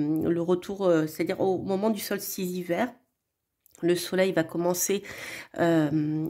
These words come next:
à devenir un, un peu plus présent, c'est-à-dire que les jours vont commencer à rallonger. Donc c'est le retour du soleil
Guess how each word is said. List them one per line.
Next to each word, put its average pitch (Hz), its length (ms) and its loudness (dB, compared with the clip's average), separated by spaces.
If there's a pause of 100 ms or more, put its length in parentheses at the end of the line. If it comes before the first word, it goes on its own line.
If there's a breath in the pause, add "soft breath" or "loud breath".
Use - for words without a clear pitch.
à 165 220 2
devenir 180 760 2
un, 160 220 2
un 180 100 2
peu 180 160 -4
plus - 180 -10
présent, 190 460 0
c'est-à-dire 196 520 -6
que 185 240 -2 (420 loud breath)
les 175 340 8
jours 220 180 -2
vont 190 160 0
commencer 196 540 -2
à 185 100 2
rallonger. 185 640 0 (100)
Donc - 80 -14
c'est - 180 -18
le 185 60 -2
retour 202 400 0
du 226 100 -2
soleil 175 560 0